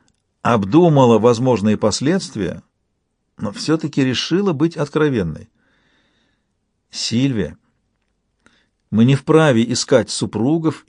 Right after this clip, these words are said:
или любовников. Мы все знаем правила, даже если Меркор их не знает.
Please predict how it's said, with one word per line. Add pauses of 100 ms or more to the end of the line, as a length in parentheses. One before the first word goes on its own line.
(100)
или
любовников. (1040)
Мы
все
знаем
правила, (280)
даже
если
Меркор
их
не
знает.